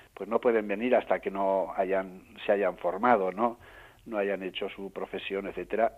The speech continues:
Algunas, otras se quedan allí, pues para, para asentar, eh, la vida contemplativa, lógicamente.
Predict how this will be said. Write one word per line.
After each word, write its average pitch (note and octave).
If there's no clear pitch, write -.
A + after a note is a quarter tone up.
Algunas, B2
otras A2+
se G2+
quedan G2
allí, G2+
pues G#2+
para, A2+
para A#2
asentar, G2+
eh, G#2+
la G#2
vida G2
contemplativa, G2
lógicamente. G#2